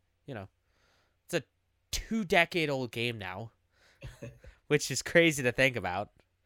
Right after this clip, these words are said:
Um, but yeah, so,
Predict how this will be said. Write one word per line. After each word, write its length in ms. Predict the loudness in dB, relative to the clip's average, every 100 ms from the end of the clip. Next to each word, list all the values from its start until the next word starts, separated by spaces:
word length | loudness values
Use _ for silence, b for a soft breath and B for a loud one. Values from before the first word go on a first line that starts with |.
| _ _ _ _ _ _ -2
Um, 540 | 2 4 4 2 -4 _ _ _ _ _ _ _ -20 -10
but 100 | 0 2
yeah, 160 | 2 -2 _
so, 480 | -6 2 4 4